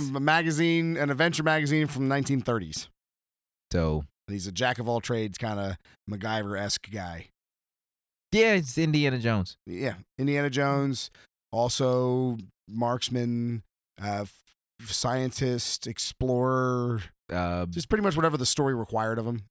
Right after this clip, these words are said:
Speaker 1: He's like James Bond mixed with Indiana Jones.
Speaker 2: expert hand-to-hand fighter.
Speaker 1: Yep.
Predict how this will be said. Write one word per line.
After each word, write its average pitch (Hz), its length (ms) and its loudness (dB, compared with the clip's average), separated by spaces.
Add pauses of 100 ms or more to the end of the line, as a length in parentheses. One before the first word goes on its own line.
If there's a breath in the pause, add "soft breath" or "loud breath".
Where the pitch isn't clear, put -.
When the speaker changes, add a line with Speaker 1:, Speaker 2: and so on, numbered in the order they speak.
Speaker 1:
He's 127 120 -4
like 175 120 2
James 170 320 2
Bond 151 480 2 (220)
mixed 127 680 -2 (100)
with 143 440 0
Indiana 147 340 2
Jones. 151 320 0
Speaker 2:
expert 113 360 0
hand-to-hand 104 680 0
fighter. 107 440 2
Speaker 1:
Yep. 131 180 2